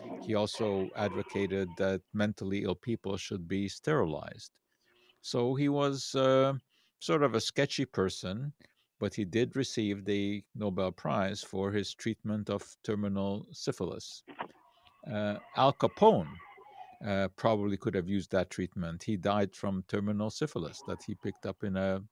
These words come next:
in a brothel. All right, so we have the answer to that one. I'm still looking for the answer to the piranha solution, what that is,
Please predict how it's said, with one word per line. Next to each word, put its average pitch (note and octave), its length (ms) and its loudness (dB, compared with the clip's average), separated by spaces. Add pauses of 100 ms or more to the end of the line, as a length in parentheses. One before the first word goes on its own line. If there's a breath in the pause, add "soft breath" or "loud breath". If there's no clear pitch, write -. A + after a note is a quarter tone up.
(200)
in G#2+ 140 -4
a G2+ 80 -2
brothel. F2 520 -4 (720 loud breath)
All E3 180 6
right, A#2+ 240 6
so A#2+ 260 4 (100)
we C#3 140 0
have C3+ 160 2
the B2 140 -2
answer C3 340 -2
to A2 140 -6
that F3+ 320 2
one. B2 260 0 (380 soft breath)
I'm B2 120 0
still A#3+ 220 4
looking F#3 300 2
for C3 180 2
the B2 140 4
answer C#3 340 2
to B2 140 -2
the G#2 160 0
piranha A2 800 2
solution, G#2 760 -2
what G2+ 240 2
that F2+ 220 0
is, A2 460 2